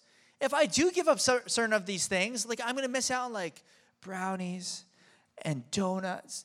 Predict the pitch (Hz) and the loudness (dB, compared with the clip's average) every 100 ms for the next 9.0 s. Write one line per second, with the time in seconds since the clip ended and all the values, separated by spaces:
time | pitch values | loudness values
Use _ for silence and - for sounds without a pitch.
0 | _ 190 190 202 226 214 220 226 202 - | _ -8 -6 0 0 0 -10 -10 -8 -8
1 | 87 - 220 214 196 214 214 208 214 254 | -6 0 2 4 2 0 0 0 -2 -2
2 | 240 202 185 - 226 - 226 349 302 208 | -2 -2 0 4 4 4 0 0 2 2
3 | 120 - _ _ _ _ _ _ _ 196 | 2 -2 _ _ _ _ _ _ _ -2
4 | 196 240 233 175 117 - _ 202 233 214 | 0 2 2 0 -4 -16 _ 2 2 2
5 | - 220 175 151 - 196 233 202 226 226 | 2 2 0 -2 -4 -2 -2 0 2 4
6 | 160 160 233 - _ _ _ 165 175 147 | 2 0 -6 -14 _ _ _ -2 -2 -4
7 | 240 254 254 214 214 226 240 - _ - | -2 0 0 0 4 4 4 -2 _ -20
8 | - 156 143 254 202 156 180 - - | -12 -4 2 2 2 0 2 2 0